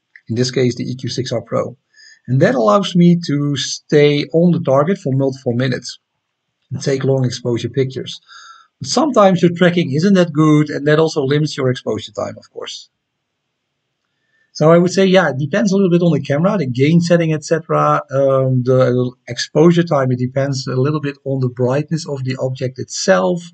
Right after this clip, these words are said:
you want to image, and also the quality of the tracking you have, uh, with your particular mount. Uh, I know with the E Q six R Pro, I have sub-arc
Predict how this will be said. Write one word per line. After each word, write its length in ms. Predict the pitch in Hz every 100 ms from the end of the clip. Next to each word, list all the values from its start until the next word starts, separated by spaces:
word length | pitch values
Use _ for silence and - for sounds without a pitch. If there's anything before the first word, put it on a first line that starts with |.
| _ - - -
you 100 | 127
want 240 | 147 175
to 100 | 170
image, 360 | 156 160 165 165
and 140 | 131
also 360 | 143 170 170 147
the 80 | 131
quality 500 | 135 135 156 175 202 -
of 80 | - -
the 180 | 131 131 -
tracking 560 | 135 139 139 165 170
you 180 | 170 160
have, 260 | 143 147 151 - _ _ _ _ _ -
uh, 80 | 117
with 240 | 160 185
your 260 | 165 156 170
particular 500 | 165 156 127 143 123
mount. 400 | 120 117 151 196 - - _ _ _ _ _ _ 123
Uh, 160 | 120 127
I 100 | 131
know 260 | 147 135
with 160 | 135 131
the 60 | 131
E 140 | 139
Q 100 | 147
six 200 | - 143
R 120 | 135 131
Pro, 260 | 156 147
I 100 | 127
have 180 | 123 139 -
sub-arc 640 | - - 147 147 127 131